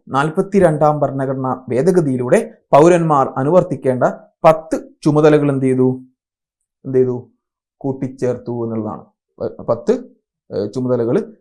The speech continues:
കൂട്ടിച്ചേർത്തു എന്നുള്ളതാണ് മൂന്നാമത്തെ സ്റ്റേറ്റ്മെന്റ്. ഓക്കെ, അപ്പോൾ നമ്മളെന്താണ് ആദ്യത്തെ സ്റ്റേറ്റ്മെന്റ് കറക്റ്റ് ആണ്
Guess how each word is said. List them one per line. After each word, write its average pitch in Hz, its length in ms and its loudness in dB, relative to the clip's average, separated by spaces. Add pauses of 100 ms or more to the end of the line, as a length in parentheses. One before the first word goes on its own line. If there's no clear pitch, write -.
(160)
കൂട്ടിച്ചേർത്തു 117 880 -10
എന്നുള്ളതാണ് 113 460 -12 (160)
മൂന്നാമത്തെ 143 600 -6
സ്റ്റേറ്റ്മെന്റ്. 190 440 2 (400)
ഓക്കെ, - 260 -4 (180)
അപ്പോൾ - 120 -4
നമ്മളെന്താണ് 208 580 2 (400)
ആദ്യത്തെ 170 680 2
സ്റ്റേറ്റ്മെന്റ് 180 580 0 (460)
കറക്റ്റ് 160 320 4
ആണ് 156 240 4